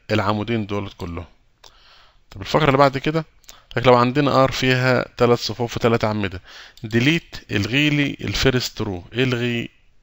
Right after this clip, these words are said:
الايه؟ الصف الأول اللي هو ده. عشان تلغي صف الأول بتختار الصف. ازاي تختار الصف؟ هاجي أقول له هنا ايه؟ طبعًا هي اسمها ار،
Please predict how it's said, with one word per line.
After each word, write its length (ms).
الايه؟ 380
الصف 380
الأول 280
اللي 100
هو 100
ده. 160
عشان 300
تلغي 400
صف 520
الأول 260
بتختار 560
الصف. 560
ازاي 180
تختار 360
الصف؟ 540
هاجي 220
أقول 200
له 60
هنا 180
ايه؟ 160
طبعًا 220
هي 80
اسمها 420
ار، 120